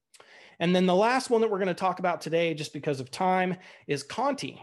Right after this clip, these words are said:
Uh, Conti was, uh, first observed in December of twenty nineteen. Uh, it appears to be a replacement for the Ryuk malware, which again is very, very popular. We've already talked about it. Uh, they pressure victims into paying by releasing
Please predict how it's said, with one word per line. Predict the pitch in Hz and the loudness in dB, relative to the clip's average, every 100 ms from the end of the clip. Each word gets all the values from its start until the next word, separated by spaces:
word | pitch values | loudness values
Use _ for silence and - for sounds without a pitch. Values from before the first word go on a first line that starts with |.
| - | -12
Uh, | 143 123 | -10 -10
Conti | - 175 185 226 254 - | -2 0 2 0 -4 -6
was, | 165 156 147 131 | 0 2 2 -2
uh, | 139 131 | -4 -2
first | - 220 220 | 0 0 0
observed | 185 185 190 190 | -4 -2 0 -2
in | 160 | -4
December | 135 - 151 151 | -4 -4 -2 -2
of | 139 | -2
twenty | - 151 147 | -6 -8 -6
nineteen. | 135 127 123 - 240 302 - - - _ - | -6 -8 -8 -6 -6 -6 -10 -20 -20 _ -2
Uh, | 156 151 | 0 0
it | 185 180 | -2 -6
appears | 190 - - 302 339 330 | -6 -10 -4 -2 -2 -4
to | - | -6
be | 233 240 | -4 -4
a | 240 | -2
replacement | 226 226 202 202 - 208 202 | -2 -2 -4 -4 -4 -6 -4
for | 175 | -2
the | 147 | 0
Ryuk | 127 131 135 175 - | 0 -2 -2 -2 -2
malware, | 208 208 214 208 233 | -2 2 2 0 -2
which | 196 - - | -6 -8 -12
again | 135 156 147 | -10 -8 -10
is | 123 | -4
very, | 147 160 139 | 0 0 0
very | 131 123 | -6 -10
popular. | 143 143 147 135 131 | -10 -8 -8 -6 -6
We've | 120 | -8
already | 131 117 113 | -8 -10 -10
talked | - 143 - | -8 -8 -8
about | 143 139 139 | -6 -4 -4
it. | 135 - _ _ _ _ _ - | -8 -12 _ _ _ _ _ -8
Uh, | 147 143 | -4 -2
they | 143 156 | -2 0
pressure | 233 233 233 | 0 0 0
victims | 196 196 208 190 | -2 -2 -2 -2
into | 185 180 | -4 -6
paying | - 180 180 180 175 | -6 -6 -4 -6 -4
by | 156 156 | -2 -2
releasing | 151 143 143 156 165 151 | -2 -4 -6 -6 -8 -10